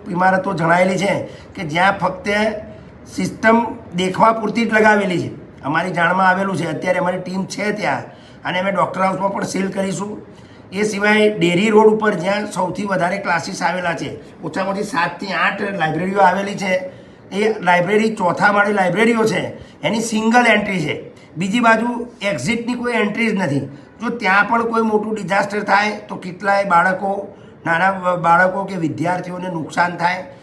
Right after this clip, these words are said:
આવી જેટલી અત્યારે હાલ અમે લગભગ પંચાણુંથી એકસો પાંચ મિલકતોને આજે અમારી ટીમને નોટિસ આપવા મોકલી છે. એમને ત્રણ દિવસની નોટિસ આપી છે. ત્રણ દિવસની નોટિસ બાદ જો પણ જો એ લોકો કોઈ કાર્યવાહી નહીં કરે તો ના છૂટકે અમારે એ મિલકતોનું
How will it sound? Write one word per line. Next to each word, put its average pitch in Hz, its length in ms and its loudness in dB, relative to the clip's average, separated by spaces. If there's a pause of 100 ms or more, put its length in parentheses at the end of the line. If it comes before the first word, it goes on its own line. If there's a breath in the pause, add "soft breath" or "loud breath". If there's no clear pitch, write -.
(200 loud breath)
આવી 175 320 4
જેટલી 247 420 -4
અત્યારે 240 420 -2
હાલ 202 280 0
અમે 214 180 0 (500 loud breath)
લગભગ 175 360 -2
પંચાણુંથી 208 640 0
એકસો 214 300 0
પાંચ 180 360 0
મિલકતોને 185 520 -6
આજે 165 280 -2
અમારી 170 280 -2
ટીમને 165 340 -4
નોટિસ 151 380 -6
આપવા 170 220 -6
મોકલી 165 400 -8
છે. 185 120 -8
એમને 160 220 -8
ત્રણ 165 320 -6
દિવસની 170 320 -10
નોટિસ 151 360 -6
આપી 147 240 -6
છે. 123 120 -8 (500 loud breath)
ત્રણ 202 240 0
દિવસની 202 360 -2
નોટિસ 175 400 -2
બાદ 185 300 2
જો 160 120 -4
પણ 196 240 -4
જો 185 160 -2
એ 196 160 -6
લોકો 196 280 -4
કોઈ 196 220 -6
કાર્યવાહી 180 540 0
નહીં 175 320 0
કરે 185 240 0 (380 loud breath)
તો 180 100 -2
ના 165 320 4
છૂટકે 196 440 -4
અમારે 180 440 2
એ 185 140 -4
મિલકતોનું 180 720 -2